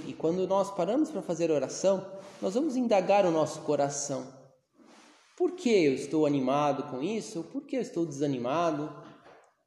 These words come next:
Por que, o que que eu realmente quero lá do fundo do meu coração? E, no fundo, é dizer também que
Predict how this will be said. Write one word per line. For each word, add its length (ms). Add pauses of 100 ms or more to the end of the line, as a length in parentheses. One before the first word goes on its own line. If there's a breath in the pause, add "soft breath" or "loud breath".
Por 180
que, 600
o 60
que 100
que 140
eu 80
realmente 420
quero 420
lá 120
do 100
fundo 220
do 100
meu 120
coração? 720 (1800 soft breath)
E, 220
no 120
fundo, 720 (420 loud breath)
é 160
dizer 440
também 380
que 420